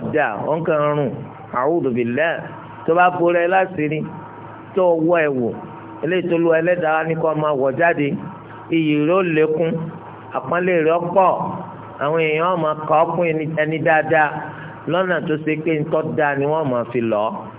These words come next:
Torí ẹ̀, Ànábì sallallahu alayhi wa sallam, ó ní àwọn èyí tó burú jù nínú àwọn obìnrin yín, àwọn náà ni al-mutabarrijat, àwọn olùgbọ́sọ̀ hàn, àwọn agbọ́lá hàn nínú wa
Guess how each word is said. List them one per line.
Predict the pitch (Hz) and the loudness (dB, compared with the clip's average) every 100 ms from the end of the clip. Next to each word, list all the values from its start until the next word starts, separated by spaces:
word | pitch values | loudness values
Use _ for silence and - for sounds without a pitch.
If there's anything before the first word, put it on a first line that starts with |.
| - - - | -18 -18 -18
Torí | - 156 175 | -2 0 2
ẹ̀, | 180 107 110 | 2 0 -4
Ànábì | 156 185 156 | -2 0 0
sallallahu | 151 143 147 165 | 0 0 2 0
alayhi | 143 135 | 2 -2
wa | 135 | 0
sallam, | 170 160 151 143 - - - - - | -2 2 0 0 -6 -10 -14 -16 -16
ó | - 185 | -2 0
ní | 196 190 | 2 2
àwọn | 156 160 | 2 0
èyí | 156 160 | 0 0
tó | 170 | 0
burú | 127 160 175 | 2 2 2
jù | 175 170 | 2 0
nínú | 160 170 160 | 0 0 0
àwọn | 143 139 | 0 0
obìnrin | 139 123 131 143 147 | 0 0 0 0 0
yín, | 160 165 165 - - - - - | 0 -2 -4 -8 -14 -16 -16 -4
àwọn | 143 160 | -2 0
náà | 185 185 | 0 0
ni | 156 | -2
al-mutabarrijat, | 151 151 147 143 143 131 135 127 120 120 143 131 - - - - - - - | -2 -2 0 -2 0 0 0 0 -2 0 0 0 -4 -10 -16 -16 -16 -16 -8
àwọn | 131 156 175 | -2 2 2
olùgbọ́sọ̀ | 160 147 151 190 196 165 160 | 2 -2 2 2 2 0 0
hàn, | 156 160 175 - - - - - | 0 -2 -4 -8 -12 -14 -16 -10
àwọn | 120 139 | -4 0
agbọ́lá | 151 143 170 175 175 | 0 0 0 2 2
hàn | 165 147 | 2 0
nínú | 139 147 143 135 | 0 0 0 2
wa | 135 | 0